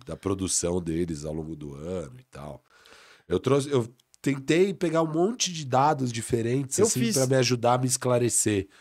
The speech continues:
Speaker 1: as coisas. E teve coisas que eu achei aqui que eu não esperava e que eu fiquei tipo, "Uou!"
Speaker 2: Você
Speaker 1: E
Speaker 2: quer criar um
Speaker 1: vai
Speaker 2: suspensezinho trazendo uns dados, então?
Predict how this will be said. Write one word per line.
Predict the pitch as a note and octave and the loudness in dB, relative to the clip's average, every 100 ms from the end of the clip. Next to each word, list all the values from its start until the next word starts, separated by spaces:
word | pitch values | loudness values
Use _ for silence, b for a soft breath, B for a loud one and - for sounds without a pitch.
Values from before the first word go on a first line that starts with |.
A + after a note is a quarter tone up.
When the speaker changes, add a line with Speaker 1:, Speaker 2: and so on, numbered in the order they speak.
| B B B | B B B
Speaker 1:
as | E2 F2+ | -2 0
coisas. | - G2 D#2+ E2+ A2 | 4 4 4 0 0
E | |
teve | B2 E3 F3+ | 4 4 4
coisas | - F3+ F#3 - | 6 6 6 6
que | |
eu | D#3 | 6
achei | C3 - C3+ | 6 4 2
aqui | G#2+ - C#3+ | 0 -2 -4
que | D3+ | -4
eu | C3 | -2
não | C3 | 0
esperava | A3+ - D#3 A#2 G#2 C3 C3+ | -2 -4 -4 -2 -2 -4 -6
e | |
que | C3+ | -8
eu | |
fiquei | C3 - | -8 -6
tipo, | C3 - A#2+ | -6 -8 -8
"Uou!" | G#2+ G#2 C3 D3 B2 F2 - b b b _ - | -6 -2 2 4 2 -2 -10 b b b _ -4
Speaker 2:
Você | G3+ | 4
Speaker 1:
E | |
Speaker 2:
quer | A#3 | 6
criar | A#3 G3 | 8 6
um | |
Speaker 1:
vai | D3 | 6
Speaker 2:
suspensezinho | F3+ - F3 D3+ C#3 D3+ F3 | 4 6 6 6 4 6 6
trazendo | D#3 C#3 C#3 C3+ | 6 6 6 4
uns | B2+ | 6
dados, | D#3+ D3 A#2 | 6 6 2
então? | A#2+ D#3+ C#3 | 2 2 2